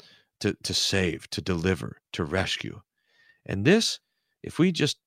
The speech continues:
need a sort of a reset as we get ready for the next political cycle, which is now well underway and gonna ramp up for the next, who knows,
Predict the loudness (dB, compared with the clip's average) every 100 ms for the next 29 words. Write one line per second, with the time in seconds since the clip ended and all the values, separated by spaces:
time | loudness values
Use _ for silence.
0 | _ _ _ _ -2 4 4 6 2 0
1 | 0 0 2 0 2 4 4 2 0 -4
2 | -6 -2 0 2 2 4 2 2 0 2
3 | 0 -2 0 2 2 2 0 -2 _ _
4 | -6 -2 -2 -2 -2 0 0 -2 -2 -4
5 | -10 -6 -2 0 0 -2 2 4 4 2
6 | 0 2 2 0 -2 -8 -16 -20 _ -8
7 | -4 -4 -4 -2 -2 -2 -4 -4 -2 -2
8 | -2 -4 -6 -4 -2 -2 -6